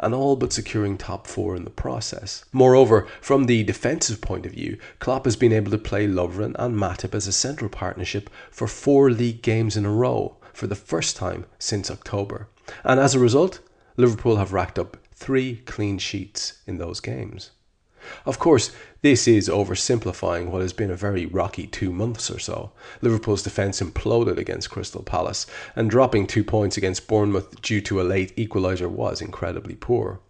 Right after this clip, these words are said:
Moreover, as solid defensively as Liverpool were against Southampton, they were absolutely woeful going forward. But the bottom line is this. Klopp realised things weren't working. He was missing key players. Results simply weren't going their way,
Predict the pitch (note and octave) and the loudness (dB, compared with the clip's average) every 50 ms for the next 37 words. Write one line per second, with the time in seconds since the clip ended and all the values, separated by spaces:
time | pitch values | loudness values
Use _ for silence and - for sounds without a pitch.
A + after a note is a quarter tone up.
0 | _ _ - - - G#2+ A2 G#2 G#2 G#2 A2+ B2 C3 D#3 E3 - - - - - | _ _ -16 -6 0 2 4 6 8 8 8 8 8 6 2 2 -6 -18 -20 -20
1 | - - - - A2+ A2+ - - E3+ E3+ F3 C3 A2 F#2+ G2 - - A2 A2 G#2+ | -18 -12 -2 -2 0 2 2 4 6 6 8 8 6 4 2 0 2 2 2 2
2 | - F2+ F#2+ G2+ F#2+ F#2 F2 G2 G#2+ G2+ G2 F#2 - F2+ F2 F2+ G2+ A#2+ A#2+ G#2 | -2 -2 0 0 0 0 0 2 2 2 0 -2 -4 -4 -2 0 2 2 2 2
3 | F#2 F2+ F#2 F#2 F#2+ - - - - - G#2 G2+ G2 - G2 F#2+ F#2 - - - | 0 0 -2 -4 -2 -4 -4 -4 -2 0 0 0 0 -2 -4 -4 -6 -10 -14 -20
4 | - - - G#2+ G#2 G2+ G2+ G2 - - F#2+ F#2+ F#2 - - - F#2+ F#2 - F#2 | -12 -6 -2 -2 0 0 -2 -2 -4 -4 -6 -6 -6 -8 -8 -8 -8 -8 -6 -8
5 | F2 F2+ F2 E2+ F2 F2+ - - E2+ F2 E2 E2 D#2+ D#2+ E2 D#2+ - - - - | -8 -6 -8 -6 -6 -8 -10 -10 -12 -12 -10 -10 -10 -10 -10 -12 -12 -10 -8 -6
6 | - G1+ - - - - _ _ _ _ _ _ - - - C3 B2+ C3 A#2 B2 | -6 -6 -8 -10 -12 -18 _ _ _ _ _ _ -18 -10 -6 2 2 4 6 6
7 | A#2+ A#2+ A2+ G#2 G2+ G2 G2 F#2+ F#2 F2 E2+ F#2 F#2 F#2 F2+ F2 D#2+ - - - | 4 4 4 2 2 0 0 -2 -4 -6 -8 -10 -8 -6 -6 -6 -6 -6 -8 -8
8 | - - - _ _ _ _ _ _ _ - - - A2+ A2 G#2+ - - G2 G2 | -10 -12 -14 _ _ _ _ _ _ _ -12 -6 -2 -2 -2 -2 -2 -4 -4 -2
9 | G2 F#2 F2+ F2+ F#2 F2+ - - - - G2+ F2+ F2+ F2+ F2 - F2+ F2 F2 F2+ | -2 -2 -2 -4 -4 -4 -6 -8 -8 -6 -6 -6 -6 -6 -8 -8 -10 -8 -8 -8
10 | F2 F2+ F#2 F#2+ F#2+ - - - - F2 - - - - - - - - F#2+ F#2 | -6 -4 -4 -4 -4 -4 -8 -10 -10 -12 -14 -18 -20 -20 -20 -18 -10 -6 -4 -4
11 | F#2 F2+ G#2+ A2 G#2 - A2 F#2 F2+ - - F2+ F2 - - A#2 B2+ A#2+ - - | -2 0 0 0 0 0 -2 -4 -4 -6 -8 -8 -8 -6 -6 -4 -4 -4 -6 -8
12 | - - G2+ G#2 F#2+ - A#2+ G#2+ G2+ - - - - - - - - B2+ A#2 G2+ | -8 -4 -4 -2 2 4 4 4 2 0 -4 -10 -12 -12 -6 -2 0 2 2 2
13 | - G#2+ G2+ G2 G2+ G2+ G2 F#2 F2+ - A2 G2 G2 G2 F#2+ F2 F#2 F2 E2+ F2+ | 2 0 0 2 0 0 0 -2 -2 -2 -2 -2 0 -2 -4 -4 -4 -4 -2 0
14 | F#2+ G2+ G2 F#2 G#2+ A#2+ | 0 0 0 0 0 -2